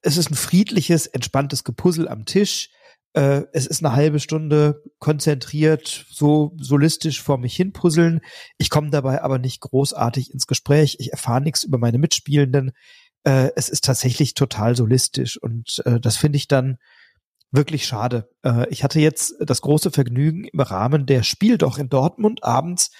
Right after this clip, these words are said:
äh, mit doch einigen sehr netten Menschen abends spielen zu können. Und ich habe Harmonies gespielt mit dem Nico und dem Harald Schrapers. Liebe Grüße. Wir haben das zu dritt gespielt und wir haben da quasi eine halbe Stunde irgendwie vor uns hin,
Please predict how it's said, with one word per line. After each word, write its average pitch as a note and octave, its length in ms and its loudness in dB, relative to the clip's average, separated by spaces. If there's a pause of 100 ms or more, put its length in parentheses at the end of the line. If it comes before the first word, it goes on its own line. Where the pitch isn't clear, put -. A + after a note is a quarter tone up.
(440)
äh, D3 380 2
mit C#3+ 260 -2
doch - 280 -2
einigen C#3 520 -4
sehr C3 200 0
netten C3 260 -2
Menschen D3+ 520 -2
abends C3 340 -2
spielen A3 240 0
zu - 100 -2
können. F3+ 200 2
Und D3+ 80 0
ich - 80 -4
habe - 160 -2
Harmonies C#3+ 380 -2
gespielt - 380 -4
mit C3+ 120 -6
dem B2+ 100 0
Nico E3 500 2 (420)
und D3+ 180 2
dem A#2+ 160 0
Harald A#2 260 0
Schrapers. G3 540 0
Liebe C3 180 0
Grüße. F3 500 2 (240)
Wir D#3+ 80 0
haben C3+ 100 2
das C3+ 120 0
zu - 100 -2
dritt C#3+ 240 0
gespielt E3 380 0
und F#3+ 80 -6
wir B2+ 60 0
haben B2+ 160 -4
da C3 100 2
quasi A#2+ 380 -2
eine B2+ 100 2
halbe A2+ 220 2
Stunde C3 320 0
irgendwie B2 400 0 (600)
vor - 200 0
uns C3 160 -2
hin, C3+ 260 0